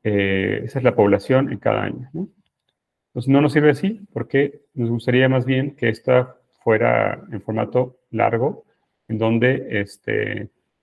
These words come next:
tuviéramos esto como variable y tal vez la variable año juntándolas, ¿no? Entonces, vamos a hacer un pivot. Entonces, tenemos nuestros datos, que son tabla cuatro B. Esa, esa tabla cuatro B.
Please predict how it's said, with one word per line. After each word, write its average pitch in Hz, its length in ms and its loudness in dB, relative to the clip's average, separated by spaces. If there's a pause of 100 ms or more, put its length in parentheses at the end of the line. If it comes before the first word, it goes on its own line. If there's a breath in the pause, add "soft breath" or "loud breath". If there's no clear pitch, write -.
(600)
tuviéramos 123 380 4
esto - 260 -4
como 127 180 6
variable 170 680 2
y 123 100 -10
tal 117 140 2
vez 120 120 0
la 120 80 4
variable 107 360 4
año 113 480 -4 (1400)
juntándolas, 107 640 -6
¿no? 143 60 -10
Entonces, - 220 -14
vamos 123 180 -4
a - 20 -18
hacer 127 140 -2
un 127 140 0
pivot. 185 500 -4 (1600)
Entonces, 117 360 -8
tenemos 117 460 -2
nuestros 117 360 -6
datos, 143 360 2
que - 80 -20
son 113 160 -4
tabla 117 220 0
cuatro 135 260 0
B. 226 200 0 (640)
Esa, - 280 -20
esa 135 180 -18
tabla 180 280 -10
cuatro 143 280 -10
B. 220 120 -10